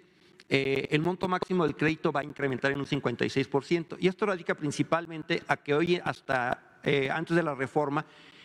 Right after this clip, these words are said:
la, eh, persona trabajadora solamente podía acceder a su crédito tomando en cuenta el salario básico. Y derivado, derivado de la reforma, eh, podemos ya ahora, a elección de la persona trabajadora, utilizar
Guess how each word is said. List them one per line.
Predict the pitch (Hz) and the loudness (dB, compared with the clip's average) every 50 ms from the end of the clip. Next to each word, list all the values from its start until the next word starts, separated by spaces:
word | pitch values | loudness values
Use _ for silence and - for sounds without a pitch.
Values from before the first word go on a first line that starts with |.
| - - | -4 0
la, | - 139 - _ 160 | 0 0 0 _ -2
eh, | 151 143 139 139 139 139 139 135 | -2 0 0 2 2 2 2 0
persona | - 151 143 180 185 185 | 0 -2 -2 0 -2 -2
trabajadora | - 180 165 156 139 - 147 147 147 151 151 160 156 - _ _ _ - | 0 0 -2 -2 -2 -4 -2 0 0 2 0 0 -2 -6 _ _ _ -8
solamente | - - 165 170 175 175 175 170 175 175 170 | -4 -2 0 0 0 -2 -4 -2 -2 -4 -2
podía | - 139 135 131 147 156 160 160 | 0 0 0 2 2 2 0 0
acceder | 151 - - - 131 127 131 139 147 143 | -2 -8 -10 -8 -4 0 2 2 2 0
a | 147 | -2
su | 135 - 139 | -4 -4 -4
crédito | - - 139 147 143 147 - | 0 0 2 2 2 0 -2
tomando | 127 127 127 131 135 | -2 -2 0 0 0
en | 139 131 | 0 0
cuenta | - 127 123 - | -2 -2 -2 -2
el | 127 - | -2 -2
salario | - 123 123 120 123 123 117 | 0 0 0 0 0 0 0
básico. | 113 113 - - - - - - - - - - - _ _ _ - _ | 0 0 -2 -6 -10 -16 -20 -20 -20 -20 -20 -20 -20 _ _ _ -6 _
Y | - 151 147 147 147 127 | 0 2 2 2 0 0
derivado, | 143 143 147 156 160 165 165 165 | 0 0 2 2 0 0 -2 -2
derivado | - 156 139 147 147 156 160 | -2 -2 0 0 0 0 0
de | 160 | 0
la | 165 165 | -2 -2
reforma, | 175 170 - - 214 208 202 190 196 208 208 - - | -4 -4 -2 -2 -2 0 0 0 -2 -2 -2 -4 -2
eh, | - 151 143 139 139 131 | 0 0 2 2 0 -2
podemos | - - 131 135 147 156 165 170 175 143 | -2 -2 0 0 0 0 0 0 0 2
ya | 156 160 156 160 160 | 2 0 0 0 -4
ahora, | - - 147 143 143 143 151 151 147 - - | -4 -2 0 0 0 0 0 -2 -4 -4 -4
a | 143 | -4
elección | 127 123 123 110 - 156 165 | -2 -2 -2 0 0 0 2
de | 170 170 151 | 2 0 -2
la | 131 | -2
persona | - 117 113 151 147 147 | -6 -6 -2 -2 -2 0
trabajadora, | - 151 147 147 147 - 151 151 147 147 147 156 156 - - - - - | 0 -2 -2 -2 -2 -2 -2 -2 -2 -2 -2 -2 -4 -6 -12 -20 -8 -6
utilizar | 139 - - 135 135 143 135 - 165 160 160 156 - | -4 0 0 2 2 2 2 0 0 -2 -2 -4 -10